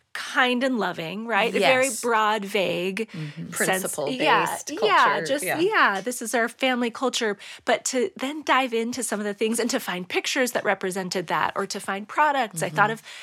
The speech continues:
Speaker 1: fun things. You know, at first I was like, "We don't have any traditions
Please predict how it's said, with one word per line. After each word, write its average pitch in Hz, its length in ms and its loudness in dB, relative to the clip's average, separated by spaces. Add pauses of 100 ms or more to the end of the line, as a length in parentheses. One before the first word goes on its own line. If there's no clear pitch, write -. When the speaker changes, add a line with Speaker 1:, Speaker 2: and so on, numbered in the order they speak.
Speaker 1:
fun 233 300 -2
things. 240 320 -4
You 269 80 2
know, 247 100 6
at 247 80 2
first 269 220 2
I 240 40 2
was 208 140 -4
like, 196 240 -2 (100)
"We 339 120 -4
don't 339 120 -2
have 196 140 -4 (120)
any 311 220 -2
traditions 180 580 -2